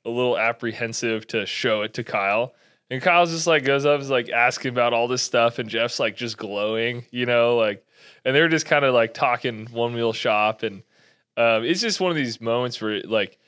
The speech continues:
you realize that, like, a lot of these barriers that pe-, that, that are perceived to exist, like, are,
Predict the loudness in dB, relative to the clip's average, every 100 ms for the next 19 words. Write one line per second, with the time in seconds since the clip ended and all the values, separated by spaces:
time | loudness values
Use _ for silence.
0 | _ -10 -4 0 4 4 4 2 0 0
1 | 0 2 2 2 0 -4 -6 -4 -2 0
2 | 0 -2 -4 -6 -8 -6 -4 -4 _ _
3 | _ -4 -4 -4 _ _ -6 -4 -4 -4
4 | -2 -2 -4 -6 -6 -4 -4 -4 -4 -4
5 | -6 -4 -2 -2